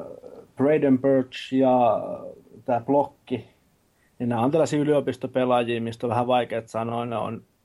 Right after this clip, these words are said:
nimenomaan ehkä niitä varjopuolia tai mitkä asiat mietityttävät, niin millaisia pelaajia heistä tulee. Sitten Ville Peltonen on yksi semmoinen asia, mut kyllä se vähän yleensä on niin, että vaikka viime kaudellakin I F K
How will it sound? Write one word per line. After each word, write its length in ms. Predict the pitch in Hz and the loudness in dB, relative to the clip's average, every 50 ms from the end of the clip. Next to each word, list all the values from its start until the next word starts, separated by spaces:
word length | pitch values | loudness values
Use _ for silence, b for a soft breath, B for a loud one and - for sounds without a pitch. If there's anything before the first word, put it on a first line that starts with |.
| _ _ - | _ _ -8
nimenomaan 380 | 127 120 120 117 117 117 113 | -4 -2 -2 0 0 0 -2
ehkä 120 | 110 - 127 | -2 -4 -4
niitä 220 | 127 123 120 113 | -2 -2 -2 0
varjopuolia 640 | 117 117 117 120 117 113 - 113 107 110 113 113 113 | 0 0 2 0 -2 -4 -2 -2 0 0 0 0 0
tai 140 | 113 113 110 | -2 -2 -2
mitkä 300 | 113 113 113 - - 110 | -4 -6 -8 -8 -10 -10
asiat 340 | 113 113 113 117 110 110 - | -10 -8 -6 -8 -8 -6 -6
mietityttävät, 800 | 117 117 117 117 117 113 117 113 - - 113 - 110 117 117 | -8 -6 -6 -6 -8 -8 -10 -10 -10 -8 -6 -4 -4 -4 -4
niin 220 | 110 117 117 - b b b b b b b b b b b b b | -6 -10 -10 -10 b b b b b b b b b b b b b
millaisia 400 | 117 113 117 120 107 117 113 113 | 2 4 4 4 4 2 0 0
pelaajia 400 | 117 123 120 123 120 113 107 107 | 2 2 2 4 4 2 2 0
heistä 240 | 113 113 110 - | -2 -4 -6 -8
tulee. 400 | - 127 120 120 123 123 120 117 | -8 -6 -4 -2 -2 -2 -2 -4
Sitten 280 | 113 - 120 117 120 117 | -4 -6 -6 -6 -6 -4
Ville 240 | 120 123 123 123 117 | -2 0 0 0 0
Peltonen 540 | - 123 127 127 127 120 - 123 120 120 117 | 0 2 2 4 4 2 2 0 0 0 -2
on 120 | 117 117 | -2 -4
yksi 140 | 113 113 - | -6 -8 -8
semmoinen 280 | 127 113 113 113 117 | -6 -4 -4 -2 -2
asia, 560 | 104 - 120 120 117 - 117 113 120 117 113 117 - b b b b b b b b _ _ - | -2 -2 -4 -4 -4 -4 -4 -2 -2 -4 -4 -6 -12 b b b b b b b b _ _ -12
mut 420 | 120 117 110 113 110 113 - - _ _ _ _ _ _ _ _ _ _ _ - - - _ _ _ _ _ _ _ | -8 -8 -6 -6 -8 -10 -14 -20 _ _ _ _ _ _ _ _ _ _ _ -20 -20 -20 _ _ _ _ _ _ _
kyllä 360 | - 131 131 127 123 123 117 | 0 2 4 4 4 4 2
se 140 | 117 170 170 | 2 2 4
vähän 300 | 165 143 151 147 143 139 | 4 4 2 2 0 0
yleensä 380 | 139 139 139 135 120 127 127 | 2 2 2 0 0 0 0
on 140 | 127 123 120 | 0 0 -2
niin, 220 | 120 120 117 113 113 | -4 -4 -4 -6 -6
että 240 | 113 113 - 117 | -8 -8 -8 -6
vaikka 160 | 117 113 113 - | -6 -6 -4 -4
viime 200 | 123 120 120 117 | -4 -4 -2 0
kaudellakin 440 | 120 120 117 117 113 113 117 131 | 0 0 0 0 -2 -4 -6 -6
I 140 | 135 139 - | -6 -6 -8
F 40 | - | -8
K 380 | - - - 117 107 104 104 - | -8 -2 0 0 0 0 -2 -6